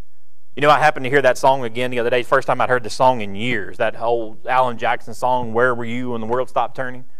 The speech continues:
Are you as close to God now as you was back when those airplanes hit those towers in two thousand one and everybody else rushed to church? Most of us here was probably in church like, "Hey, I was already in church. You know, I, I already knew where God was at." But boy, that gave us a renewed sense of, "Boy, we need God on the scene."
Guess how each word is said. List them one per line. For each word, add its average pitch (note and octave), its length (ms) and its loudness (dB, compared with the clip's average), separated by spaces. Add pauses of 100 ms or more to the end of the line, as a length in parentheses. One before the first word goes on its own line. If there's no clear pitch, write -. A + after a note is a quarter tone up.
(640)
Are G#2+ 80 0
you B2 140 -2
as C#3 100 -2
close D3 220 4
to - 60 -6
God C3 200 0
now C3+ 200 -2
as B2+ 100 -6
you C3 80 -6
was C3+ 180 4
back C3 260 2
when B2 100 -4
those C3 260 0
airplanes C3+ 420 -2
hit C#3 160 -4
those B2 160 -2
towers C3+ 320 0
in A#2+ 80 -8
two C#3 140 -6
thousand C3 340 -2
one C3+ 220 -2
and A#2+ 80 -4
everybody B2+ 420 2
else C3+ 220 -2
rushed C#3 180 -2
to C3+ 80 -6
church? D3 400 -4 (720)
Most C#3+ 260 4
of C#3 100 2
us C3 180 4
here D3+ 180 2
was B2 160 0
probably C3 320 6
in D3 100 -2
church B2+ 220 0
like, A#2 140 2
"Hey, C3+ 120 4
I C3+ 80 8
was C#3 140 2
already C3 320 4
in D3 140 -2
church. A2+ 360 0
You A2+ 60 -6
know, A#2+ 100 2
I, C3 540 4
I - 20 4
already C3 300 2
knew C#3 220 2
where A#2+ 180 4
God G2+ 240 4
was G2 120 -6
at." F#2+ 260 -4 (760)
But G#2+ 160 2
boy, C#3+ 160 6
that D3+ 180 2
gave D3 180 2
us C#3 220 4
a B2+ 40 -4
renewed A#2 460 -2
sense C3 380 -2
of, G#2 100 -4
"Boy, A#2+ 140 2
we C3 180 -2
need C3 180 -4
God A#2+ 300 4
on G2+ 140 -4
the F2 60 -6
scene." F#2+ 380 -6